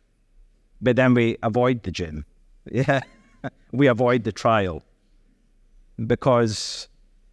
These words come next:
uh, I, I'll, I'll look at the magazine, I'll consider the situation, and then I'll decide that rather than face the trial of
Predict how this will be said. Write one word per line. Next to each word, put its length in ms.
uh, 300
I, 200
I'll, 160
I'll 180
look 160
at 80
the 80
magazine, 600
I'll 100
consider 500
the 80
situation, 840
and 140
then 160
I'll 80
decide 460
that 180
rather 420
than 160
face 300
the 80
trial 560
of 340